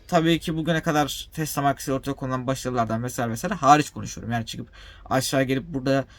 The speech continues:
işte "Elon Musk'ı işte şöyle diyorsun, böyle diyorsun," diye abuk sabuk yorum atmayın. Hani videonun tamamını izleyin. Orada da neden bahsettiğimi anlayacaksınız. Bir gün,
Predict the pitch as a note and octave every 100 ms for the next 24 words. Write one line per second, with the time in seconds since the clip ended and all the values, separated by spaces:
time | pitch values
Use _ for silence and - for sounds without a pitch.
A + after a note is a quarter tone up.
0 | - - - - C3+ B2 A2 - - -
1 | - - - - - - C#3+ C3+ C3+ C3+
2 | - C#3 C3+ A#2+ - C3 - C3+ B2+ B2
3 | C3 B2+ B2+ B2 A#2 B2+ A#2+ E2 A#2 A2
4 | - - - C3+ C#3 C3 - B2+ - A#2+
5 | D3+ - D3+ - G#2 B2 F3+ - - -
6 | - C#3+ D#3 D#3+ A2 A#2 D3+ E3 B2+ B2+
7 | F#3 A#2 G2+ - - B2+ A#2 A#2+ B2 C3
8 | A#2 G#2+ - D#3+ E3+ B2 A2 - - -
9 | - - - - - - - - _ -
10 | - - - - - - - - - -
11 | _ - - - D4+ A#3 A3+ B3